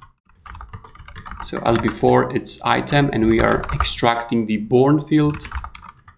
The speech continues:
We are defining after the war date, and we will pass this as the parameter to our own filter function.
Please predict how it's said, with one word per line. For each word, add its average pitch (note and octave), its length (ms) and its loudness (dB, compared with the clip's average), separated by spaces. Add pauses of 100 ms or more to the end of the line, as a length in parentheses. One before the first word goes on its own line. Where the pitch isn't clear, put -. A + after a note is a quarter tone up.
(400)
We - 80 -6
are A2+ 80 -2
defining G#2 640 2 (480)
after B2 320 -2
the C3+ 140 0
war C#3 560 2 (240)
date, D3 420 -2 (460)
and C#3 440 4 (400)
we C3+ 220 0
will C3 640 2 (360)
pass D#3 420 0
this - 520 -2 (1700)
as B2 220 0
the B2 80 -4
parameter A2+ 840 0 (1300)
to - 140 -6
our A#2 520 2
own C3 280 4
filter B2+ 640 0 (760)
function. A#2+ 640 -2